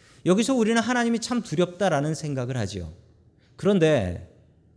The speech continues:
성도 여러분들, 하나님께서 이렇게 악한 일을 이루-, 일어나게 하셨을까요?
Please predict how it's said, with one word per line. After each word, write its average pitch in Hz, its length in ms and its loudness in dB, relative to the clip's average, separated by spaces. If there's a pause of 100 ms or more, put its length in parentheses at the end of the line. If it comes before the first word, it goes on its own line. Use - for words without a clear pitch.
(1200)
성도 247 320 2
여러분들, 233 440 6
하나님께서 240 580 0
이렇게 196 320 0
악한 190 420 -2
일을 180 640 -2
이루-, 160 460 0
일어나게 165 500 2
하셨을까요? 151 760 -8